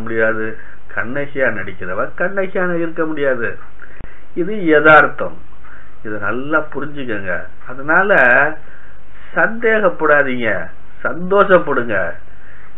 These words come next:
நான் இருபத்தஞ்சு வருஷமா இருக்கேன், நிறையா பசங்க பொண்ணுங்களோட பேசிக்கிட்டு இருப்பான். நான் கூப்பிட்டு கேட்பேன், வந்த புதுசுல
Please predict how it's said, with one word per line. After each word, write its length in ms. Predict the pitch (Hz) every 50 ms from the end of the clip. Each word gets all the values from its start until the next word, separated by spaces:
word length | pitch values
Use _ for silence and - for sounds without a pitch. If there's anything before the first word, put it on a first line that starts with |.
| - -
நான் 300 | 165 165 165 165 165 151
இருபத்தஞ்சு 400 | 143 143 139 135 123 117 113 107
வருஷமா 380 | 101 92 - 120 120 135 135 123
இருக்கேன், 340 | 110 101 98 92 98 - - - - - - - - - - - 110
நிறையா 360 | 107 104 104 113 127 135 135 135 131 127 -
பசங்க 360 | 101 101 - 123 120 127 127
பொண்ணுங்களோட 460 | 127 113 110 120 113 107 101 104 120
பேசிக்கிட்டு 440 | 120 120 117 110 107 113 104 95 98
இருப்பான். 340 | 98 92 - 101 98 - - - - - - - - - - - - - -
நான் 300 | - 180 175 170 165 170
கூப்பிட்டு 440 | 180 180 196 196 175 - - 160 156
கேட்பேன், 360 | 151 143 139 135 135 139 127
வந்த 240 | 113 110 117 117 120
புதுசுல 500 | 110 101 110 107 104 - 110 107 98